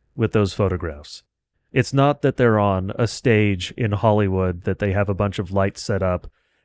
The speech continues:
and that you have different shadows because of that. That claim is also ridiculous for another reason. The men working on the space program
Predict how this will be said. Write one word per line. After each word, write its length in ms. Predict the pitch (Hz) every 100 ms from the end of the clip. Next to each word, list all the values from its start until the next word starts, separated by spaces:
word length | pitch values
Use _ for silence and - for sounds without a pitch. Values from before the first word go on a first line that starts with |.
| -
and 180 | 98 92
that 160 | 90 -
you 160 | 117 104
have 160 | 107
different 360 | 101 117 110 104
shadows 520 | - 107 98 90 85
because 340 | 101 95 95
of 120 | 90 85
that. 300 | 87 80 - _ _ _ _ _ _ _ _ _ _ _ _ _ _ _ _ -
That 280 | 107 135
claim 280 | - 160 147
is 100 | 113
also 260 | 110 117 135
ridiculous 520 | 117 110 - 113 98
for 160 | - 104
another 260 | 104 113
reason. 460 | 110 113 120 120 135 _ _ _ _ _ _ _ _ _ _ -
The 140 | 110
men 260 | 101 127 139
working 440 | 104 101 123 113 120
on 500 | 107 104 104 117 143
the 80 | 101
space 300 | - 98 -
program 540 | 110 104 110 110 110